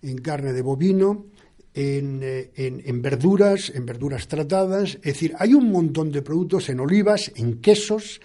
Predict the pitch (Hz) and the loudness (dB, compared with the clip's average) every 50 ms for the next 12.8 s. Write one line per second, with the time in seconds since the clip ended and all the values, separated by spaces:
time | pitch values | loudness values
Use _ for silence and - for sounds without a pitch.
0 | - - - - - - - - - _ _ _ _ _ _ - - 202 233 233 | -20 -20 -20 -20 -20 -20 -20 -20 -20 _ _ _ _ _ _ 0 2 4 4 4
1 | 214 185 208 196 202 190 180 185 180 180 175 170 165 - 165 156 131 165 160 156 | 4 4 4 4 4 2 2 2 2 4 4 4 2 2 -2 -6 -4 -2 -4 -2
2 | 139 190 202 - - 214 202 196 190 - 165 165 175 190 202 196 - - - - | 0 -2 -2 -2 0 0 0 0 0 -2 -4 0 2 2 2 2 0 -8 -12 -16
3 | _ - - - 160 147 139 143 196 214 226 226 - - 175 - - 170 160 151 | _ -16 -8 -6 -4 -4 0 2 2 2 2 0 -2 -4 -6 -4 -4 -4 -2 -2
4 | 170 180 208 202 - - 202 208 214 190 - - - - _ - 185 190 190 180 | -2 -2 -2 -2 -4 -4 -2 -2 -2 -2 -6 -12 -18 -20 _ -6 -4 -4 -2 -4
5 | 175 143 190 190 185 160 139 156 147 - - - 214 208 202 196 202 - 160 - | -4 -4 -2 -2 -2 -2 -2 -4 -6 -6 -6 0 4 4 4 4 2 0 -2 -4
6 | - - _ - - 196 202 196 202 - 143 175 262 - - _ _ _ _ _ | -4 -8 _ 0 4 6 6 6 6 0 -6 -6 -8 -12 -16 _ _ _ _ _
7 | _ _ _ _ - _ _ _ _ _ _ _ _ _ _ - 127 123 120 156 | _ _ _ _ -20 _ _ _ _ _ _ _ _ _ _ -14 -12 -2 2 4
8 | 165 165 165 160 160 160 151 139 - 214 220 208 175 143 160 160 175 208 196 - | 6 6 6 6 6 4 4 2 2 2 2 4 4 4 4 6 6 6 4 2
9 | 220 208 185 165 160 151 151 151 165 147 117 - - - - - - - _ _ | 2 2 4 4 4 4 2 2 2 0 0 -2 -6 -14 -16 -16 -18 -20 _ _
10 | _ _ _ _ _ _ _ _ _ - 127 - - 175 185 170 180 190 208 208 | _ _ _ _ _ _ _ _ _ -18 -10 -4 0 0 2 2 4 4 2 2
11 | 202 - - - - _ _ _ _ _ 127 123 120 - 139 135 131 135 127 - | 0 -6 -16 -20 -20 _ _ _ _ _ -18 -16 -14 -10 -10 -10 -10 -12 -14 -12
12 | 139 120 - - 147 151 165 160 - 160 139 - 131 104 - - | -14 -12 -6 -4 0 0 0 0 0 -2 -2 -4 -6 -6 -8 -14